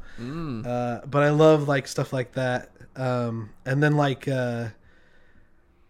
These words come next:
Speaker 2: you know, one of my favorite pranks of all time, pranks, I will say, is when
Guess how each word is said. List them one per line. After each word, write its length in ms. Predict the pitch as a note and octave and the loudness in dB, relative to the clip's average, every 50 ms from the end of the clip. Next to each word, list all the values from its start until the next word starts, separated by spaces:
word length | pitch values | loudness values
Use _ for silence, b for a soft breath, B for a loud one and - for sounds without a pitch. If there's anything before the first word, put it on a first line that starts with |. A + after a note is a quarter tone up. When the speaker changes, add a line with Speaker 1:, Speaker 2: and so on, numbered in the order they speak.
| _ _ _ | _ _ _
Speaker 2:
you 120 | - C#3+ | -2 -2
know, 180 | C3 B2+ B2 B2 | 0 0 0 0
one 200 | C3 C3+ C#3+ D3 | 2 2 2 2
of 80 | C#3+ | 2
my 120 | C3+ B2+ A#2 | 0 -2 -4
favorite 380 | - - - D3+ C#3+ C#3 C#3 | -4 0 2 2 2 2 0
pranks 320 | A#2+ - C#3+ C3+ C3+ B2 - | -4 -4 -4 -4 -4 -4 -6
of 100 | C3+ B2+ | -4 -2
all 140 | A#2+ A#2 A#2 | -2 -2 -4
time, 640 | - - - G3+ F#3+ E3 C3 A#2+ A#2+ B2+ C#3 C3+ - - - - | -4 -2 0 2 2 2 2 0 -2 -4 -6 -8 -12 -20 -16 -4
pranks, 440 | - - D3+ C3+ C3 C3 C3 - - | 0 0 2 2 0 -4 -6 -8 -8
I 100 | A2+ A2+ | -8 -6
will 180 | A2 A2 A#2 | -6 -6 -8
say, 380 | A2 - - A2+ G#2+ G#2+ G#2+ A#2 - | -8 -8 -10 -10 -10 -8 -10 -10 -6
is 220 | C#3 C3+ C3 A#2+ B2+ | -4 -4 -2 -2 -2
when 380 | C3 B2+ B2 B2 B2 A#2+ B2 | -4 -4 -4 -4 -6 -8 -8